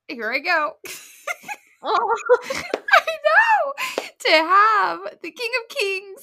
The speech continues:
Speaker 1: and God leave his throne on high because he didn't want to spend eternity without me. It's not, he didn't need me. He just wanted me. And that's just,
Speaker 2: Mm-hmm.
Speaker 1: it just means a lot to me. Okay. <laughs> Man, it's, my eyes are really sweaty tonight. So. <laughs>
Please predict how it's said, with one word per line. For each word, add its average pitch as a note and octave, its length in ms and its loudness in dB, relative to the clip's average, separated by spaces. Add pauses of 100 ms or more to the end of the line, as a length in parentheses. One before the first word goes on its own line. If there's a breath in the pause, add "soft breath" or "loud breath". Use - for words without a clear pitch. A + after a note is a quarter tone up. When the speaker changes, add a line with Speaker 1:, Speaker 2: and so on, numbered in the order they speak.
Speaker 1:
and E4+ 160 -12
God E4 380 0
leave D#4+ 420 -12
his C#4+ 400 -8
throne C4 380 -10
on A3+ 160 -8
high D4 320 -8
because C#4 320 -14
he C4 260 -12 (180)
didn't D4+ 320 -8
want C#4 180 -6
to D#4 40 -14
spend D#4+ 320 -14
eternity E4 480 -10
without C#4+ 400 -6
me. G#3+ 100 -14
It's A3 160 -18
not, D4 180 -4
he C#4 180 -4
didn't D4 280 -10
need D4+ 280 -10
me. A3+ 100 -10
He A#3+ 140 -14
just - 240 -20
wanted B3+ 440 -8
me. B2+ 140 -16
And G#3 140 -16
that's A#3+ 200 -14
just, - 400 -20 (380 loud breath)
Speaker 2:
Mm-hmm. F#3 560 -18
Speaker 1:
it - 120 -8
just F4+ 200 -10
means A4+ 260 -8
a G#4 60 -2
lot F#4+ 380 6
to E4+ 80 -14
me. D#4 200 -4
Okay. G#4 140 -4 (160)
<laughs> F#4+ 320 0 (180)
Man, F#4+ 300 4
it's, F4 240 -10
my F4+ 160 0
eyes D#4+ 220 4
are C#4 100 -6
really C4+ 260 0
sweaty A3+ 380 -8
tonight. - 440 -12 (120)
So. D#4 400 2
<laughs> - 20 -20